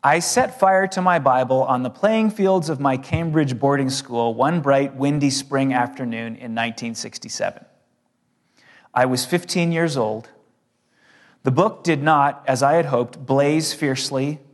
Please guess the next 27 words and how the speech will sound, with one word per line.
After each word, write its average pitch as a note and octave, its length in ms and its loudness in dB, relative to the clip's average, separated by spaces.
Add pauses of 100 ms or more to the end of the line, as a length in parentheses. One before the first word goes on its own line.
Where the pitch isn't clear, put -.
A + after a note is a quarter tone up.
(440)
and C3 160 0
swiftly. A#2 580 -6 (760)
Only E3 280 4
after D#3+ 280 2
much D#3 360 0
blowing D#3+ 500 2
and D3 120 0
encouragement C3+ 800 -2
did C3 120 -2
I C3+ 100 6
manage C#3+ 420 0
to D#3 60 -2
get C#3 180 0
it C#3+ 140 -2
to C#3+ 100 -2
ignite B2+ 380 0
at C3 80 -2
all. G#2 300 0 (1080)
And C3+ 100 2
I C3+ 100 4
was C3+ 200 -2
left E3+ 280 2
with D3+ 160 0
a C#3+ 40 0
disagreeable, D#3 880 0
half-charred D3 720 0
mess. - 440 -6